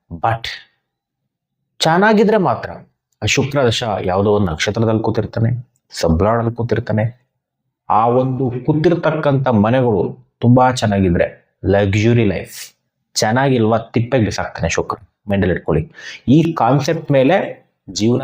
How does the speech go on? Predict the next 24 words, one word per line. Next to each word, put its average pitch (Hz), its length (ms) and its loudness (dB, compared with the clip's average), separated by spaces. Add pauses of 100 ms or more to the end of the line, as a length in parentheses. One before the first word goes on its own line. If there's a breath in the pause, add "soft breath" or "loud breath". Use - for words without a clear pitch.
ನಿಂತಿರೋದೇ 98 500 0
ಹೊರತು 95 720 0 (120)
ಶುಕ್ರ - 340 0
ದಶ 117 220 2
ಬಂದಿದ 104 340 2
ತಕ್ಷಣ 113 300 0
ಚೆನ್ನಾಗಿದೆ 90 500 -2
ಅಂತ 82 260 -4
ಅಲ್ಲ. 107 220 0 (840 loud breath)
ಇಲ್ಲಿ 139 140 4
ಶುಕ್ರ 151 480 0 (100)
ದಶ 175 200 0
ಬಂದಿದ 139 480 -2
ತಕ್ಷಣ 123 300 0
ಏನಾಗುತ್ತೆ 101 580 0
ಅಂದ್ರೆ, 85 380 2
ಎಲ್ಲರೂ 117 600 2 (140)
ಲಕ್ಸುರಿ 113 560 6
ಲೈಫ್ನ 151 400 2
ಲೀಡ್ 113 240 2
ಮಾಡಕ್ 104 300 -4
ಹೋಗ್ತಕ್ಕಂಥದ್ದು 90 1040 -2
ಮೈಂಡಲ್ಲಿ 117 280 2
ಇಟ್ಕೊಳ್ಳಿ. 87 400 -4